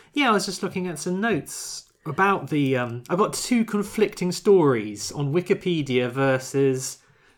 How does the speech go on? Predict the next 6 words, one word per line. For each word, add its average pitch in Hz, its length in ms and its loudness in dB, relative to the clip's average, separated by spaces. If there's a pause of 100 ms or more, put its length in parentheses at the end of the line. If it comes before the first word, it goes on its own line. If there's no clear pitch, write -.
(120)
I 143 140 4
M 143 200 2
D 143 200 2
B, 120 600 2
because, 147 540 -2
uh, 143 340 2